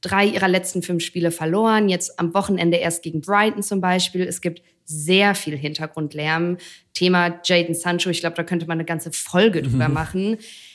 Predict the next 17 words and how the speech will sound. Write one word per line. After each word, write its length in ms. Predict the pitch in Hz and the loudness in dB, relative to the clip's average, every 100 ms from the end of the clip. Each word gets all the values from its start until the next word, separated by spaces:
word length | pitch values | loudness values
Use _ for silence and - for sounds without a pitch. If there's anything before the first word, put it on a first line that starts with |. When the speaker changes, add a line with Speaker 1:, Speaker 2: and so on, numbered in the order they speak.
| _ - | _ -2
Speaker 1:
Harry 240 | 185 190 | 2 4
Maguire 540 | 185 180 180 190 208 185 | 2 2 2 4 4 2
ist 140 | 185 | -2
verletzt. 640 | 185 180 185 180 - - - | -2 0 0 -2 -10 -12 -4
Ähm, 380 | 175 170 165 165 | 0 4 2 0
ich 120 | - | -4
hab 80 | - | 0
mir 80 | 208 | 0
auch 100 | 220 | 2
mal 100 | 196 | 2
so 80 | 190 | 0
ein 60 | |
paar 120 | 180 | -2
Statistiken 840 | 185 - 175 - 285 - - 151 - | -4 -4 -6 -2 -2 -2 -8 -8 -4
angesehen. 600 | 156 160 147 165 170 202 | -4 -2 -2 0 0 0
Und 140 | 180 | -2
zwar 340 | - 180 180 | -2 0 0